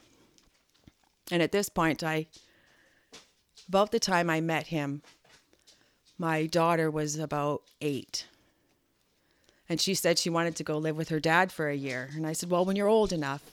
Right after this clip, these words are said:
'cause I hadn't seen my dad since I was nine, and I wanted her to have a relationship with her dad.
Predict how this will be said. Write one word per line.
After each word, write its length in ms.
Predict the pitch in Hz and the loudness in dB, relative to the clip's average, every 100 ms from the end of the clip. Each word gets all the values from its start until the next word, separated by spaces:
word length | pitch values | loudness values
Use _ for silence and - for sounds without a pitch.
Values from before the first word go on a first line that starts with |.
| - | -12
'cause 140 | - 208 | -4 2
I 120 | 247 | 4
hadn't 240 | 247 208 | 4 2
seen 260 | - 196 175 | -2 -2 0
my 160 | 160 165 | 0 0
dad 340 | 156 156 156 | 0 -2 -2
since 160 | - 151 | -6 -2
I 100 | 147 | -2
was 140 | 143 | 0
nine, 480 | 156 165 160 139 139 | 2 2 2 0 -2
and 100 | 156 | -2
I 100 | 170 | -4
wanted 320 | 180 190 185 | -2 0 0
her 160 | 160 160 | -2 -4
to 100 | 170 | -4
have 240 | 160 156 | -4 -4
a 60 | 156 | -2
relationship 720 | 151 151 147 - 156 151 - | -2 -2 -2 -4 -4 -4 -4
with 140 | 139 | -8
her 120 | - 147 | -8 -6
dad. 420 | 165 165 139 | -4 -6 -8